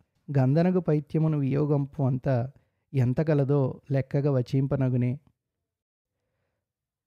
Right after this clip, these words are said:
నువ్వు అలా చదివేయకూడదు, రాగయుక్తంగా పాడాలి, మంద్రంలో ఆభేర్ రాగంలో పాడాలి. ప్రొఫెసర్ చేతులు ఊపుతూ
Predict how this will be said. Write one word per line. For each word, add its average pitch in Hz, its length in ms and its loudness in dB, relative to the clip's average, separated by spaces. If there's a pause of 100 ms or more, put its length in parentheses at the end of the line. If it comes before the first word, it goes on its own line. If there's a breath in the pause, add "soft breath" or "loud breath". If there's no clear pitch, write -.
(160)
నువ్వు 170 120 6
అలా 165 160 4
చదివేయకూడదు, 151 680 2 (580)
రాగయుక్తంగా 156 800 2
పాడాలి, 143 480 0 (540)
మంద్రంలో 135 640 2 (520)
ఆభేర్ 156 380 4
రాగంలో 147 360 2
పాడాలి. 127 480 0 (1400)
ప్రొఫెసర్ 196 500 2 (180)
చేతులు 165 260 2
ఊపుతూ 151 440 -2